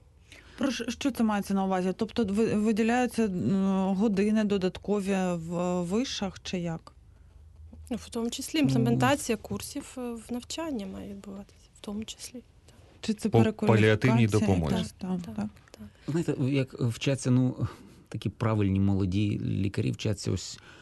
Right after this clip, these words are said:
Speaker 3: хворий — книга, книга — хворий. Тобто стикнувся з пацієнтом, ой, пішов, почитав, повернувся, і наступний пацієнт уже лікується. От,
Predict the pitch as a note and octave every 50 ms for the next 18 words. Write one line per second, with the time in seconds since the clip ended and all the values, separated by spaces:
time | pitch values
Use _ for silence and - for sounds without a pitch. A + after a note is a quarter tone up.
0 | - - - - - - A#2+ A#2+ A#2+ A2+ A2 G2+ - - B2 C#3+ - C3+ B2 A#2+
1 | G#2 - A2 A#2+ C3 A#2 G#2+ A2+ - - - - - - G2+ F#2+ G2+ F#2+ E2+ -
2 | - - - F2+ - - - - - - - - - - - F2+ - - A2+ G#2+
3 | - A#2+ A2+ F#2+ - G2 - - G#2+ F2+ - - - A2+ C#3 D#3 D3+ C#3+ D3 C#3
4 | C3 C3+ - _ _ - A#2 A2+ A#2 B2 B2+ C3 - _ - - - - _ _
5 | _ - - - - G#2 F#2+ - - G#2 - - G2 - - C#3+ D#3 D3 - -
6 | B2 G#2 G2 G2 G#2 C3 D3+ C#3 - - - - - A#2 G#2+ G2 - - A2 G#2+
7 | G#2+ G2+ - A2+ - - - A2+ A2 - A2 G2 G2+ G2+ G2 - - F2+ E2+ F2
8 | F2 - - - - - - - - - - - - - A2+ - - -